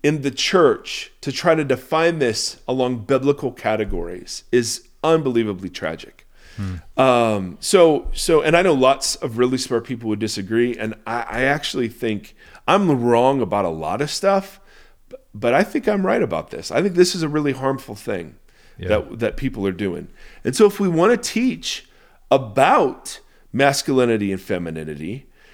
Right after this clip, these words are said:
Speaker 1: those are just, are not ca-, the, the categories that have been introduced by those people are not categories at all that are helpful. I mean, even
Speaker 2: Right.
Speaker 1: Proverbs thirty-one, the whole Proverbs thirty-one women,
Speaker 2: Yeah.
Speaker 1: Proverbs thirty-one is about wisdom.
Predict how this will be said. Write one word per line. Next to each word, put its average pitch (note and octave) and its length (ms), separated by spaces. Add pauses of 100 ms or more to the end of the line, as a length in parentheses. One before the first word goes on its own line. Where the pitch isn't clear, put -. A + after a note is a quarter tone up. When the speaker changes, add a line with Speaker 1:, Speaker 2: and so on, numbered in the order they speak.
(160)
Speaker 1:
those F#3+ 380
are - 120
just, G3 300
are D#3+ 120
not D#3 360
ca-, - 200
the, C#3+ 200
the C#3 180
categories E3 640
that C#3 120
have B2+ 100
been D3 140
introduced C3 480
by A#2+ 260 (360)
those C3 440
people G#2+ 720 (420)
are D3+ 140
not F3+ 220
categories D3 560
at A#2+ 80
all B2+ 160
that C3+ 120
are C3 60
helpful. C3+ 500 (120)
I - 20
mean, G3 140
even D4+ 200
Speaker 2:
Right. C3+ 80
Speaker 1:
Proverbs E3 540
thirty-one, D3 420
the A#2+ 80
whole C#3+ 120
Proverbs B2+ 540
thirty-one A2+ 500
women, E3+ 420 (320)
Speaker 2:
Yeah. F2+ 200
Speaker 1:
Proverbs A3 420
thirty-one D#3+ 460
is C#3+ 140
about A2 300
wisdom. A2 680